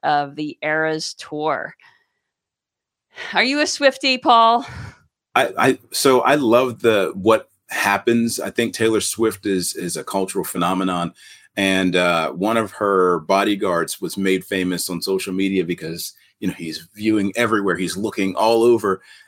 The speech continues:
Speaker 2: and just making sure that she's safe. And so I think that, uh, she's doing what a great C E O should do, is recognize the entire team for their hard work. It's, it was the security guard, it's the truck drivers, it's the food staff. And,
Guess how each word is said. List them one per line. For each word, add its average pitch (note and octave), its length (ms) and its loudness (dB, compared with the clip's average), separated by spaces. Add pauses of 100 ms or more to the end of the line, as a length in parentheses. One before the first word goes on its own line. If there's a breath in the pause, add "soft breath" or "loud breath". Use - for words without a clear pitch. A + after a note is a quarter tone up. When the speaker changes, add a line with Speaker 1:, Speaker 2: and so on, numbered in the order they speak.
Speaker 2:
and G2 400 0
just - 140 -6
making A2 320 0
sure G#2 280 -4
that G2+ 140 -4
she's G#2+ 320 -6
safe. D3+ 260 0
And G2+ 140 -2
so G2+ 180 0
I F#2 100 -2
think A#2+ 260 -6
that, G2 200 -2 (680)
uh, F2 140 -2
she's C3+ 280 -2
doing B2+ 300 0
what A2 100 -2
a G2+ 60 0
great G2 340 -2
C A#2+ 260 -6
E G2+ 200 -2
O F2+ 100 2
should F2+ 340 -4
do, C3+ 300 -2 (180)
is - 200 -12
recognize F#2+ 800 -4 (220)
the A2 120 -8
entire G2 520 -2
team G2 420 -4
for F#2 560 0
their F2+ 160 0
hard F#2 340 -2
work. F#2 300 -2 (320 soft breath)
It's, - 300 -6
it G2+ 180 -2
was G#2 220 2
the G#2 80 -2
security B2+ 400 0
guard, F#2+ 360 2
it's - 180 -6
the A2+ 100 -4
truck - 260 0
drivers, E2 540 -2
it's F#2+ 220 -6
the G2 80 -6
food D3 280 0
staff. D#2+ 420 -6
And, F#2+ 180 -4